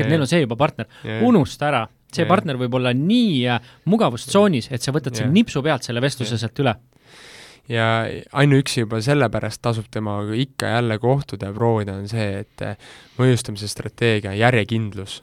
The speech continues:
Speaker 2: Absoluutselt.
Speaker 1: Inimesed hindavad järjekindlust, on ju.
Speaker 2: Turu, äh, turuvaate
Speaker 1: Jah.
Speaker 2: andmine, suure turuvaate andmine,
Speaker 1: Kui sa
Speaker 2: on ju.
Speaker 1: käid isegi sellele kliendile, kelle puhul sa ei näe, kellel on väga suur potentsiaal, aga kes on ikkagi vä-, väga ära kodustatud konkurendi poolt, kui sa käid ja taod seda rauda,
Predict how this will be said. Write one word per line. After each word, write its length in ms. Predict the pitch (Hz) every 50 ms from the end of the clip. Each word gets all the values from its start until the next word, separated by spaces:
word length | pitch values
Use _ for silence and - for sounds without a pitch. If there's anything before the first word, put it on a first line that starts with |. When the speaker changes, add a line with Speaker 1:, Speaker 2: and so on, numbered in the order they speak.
| - -
Speaker 2:
Absoluutselt. 280 | 139 123 - - 156 147
Speaker 1:
Inimesed 260 | 143 135 113 107 120 120
hindavad 320 | 120 117 107 110 104 101
järjekindlust, 600 | 113 113 110 107 104 110 110 107 98 98 - - 101
on 80 | 101 104
ju. 60 | 107 - _ _ - - -
Speaker 2:
Turu, 200 | - 165 160 160 143 131 135
äh, 260 | 131 123 123 123 123 120 123
turuvaate 400 | 175 175 160 147 160 156 131 107
Speaker 1:
Jah. 80 | 139 147
Speaker 2:
andmine, 340 | 151 139 120 113 117 117 -
suure 260 | - - 165 170 165
turuvaate 460 | 143 139 151 151 139 139 135 - - 135
andmine, 220 | 143 143 120 113
Speaker 1:
Kui 80 | 120 117
sa 80 | 127 127
Speaker 2:
on 60 | 107
ju. 80 | 135
Speaker 1:
käid 260 | 143 156 151 131 117 120
isegi 220 | 113 113 107 110
sellele 200 | 123 135 139 123
kliendile, 360 | 120 127 143 143 127 113 107 104
kelle 140 | 101 101
puhul 140 | 107 113 110 107
sa 80 | 120
ei 80 | 110 110
näe, 260 | 123 143 147 - -
kellel 220 | 117 113 107 107 113
on 100 | 120 117
väga 180 | 123 139 139 123
suur 120 | 143 143 120
potentsiaal, 520 | 120 117 - 107 107 104 156 156 135 113
aga 120 | 104 104 98
kes 200 | 107 107 - -
on 120 | 107 110 107
ikkagi 220 | - 110 101 117
vä-, 180 | 131 143 143 113
väga 280 | 120 131 143 143 135 127
ära 160 | 139 151 131 120
kodustatud 640 | - - 143 143 139 113 - - - - 113 -
konkurendi 480 | - 131 139 135 127 - 101 101 101 104
poolt, 160 | 107 104 -
kui 120 | - 110 104
sa 80 | 113 107
käid 460 | - - 143 139 143 143 135 123 104
ja 80 | 101
taod 420 | - _ - 139 139 135 123 117 -
seda 180 | - 123 104
rauda, 520 | 107 - 120 135 143 135 123 113 107 98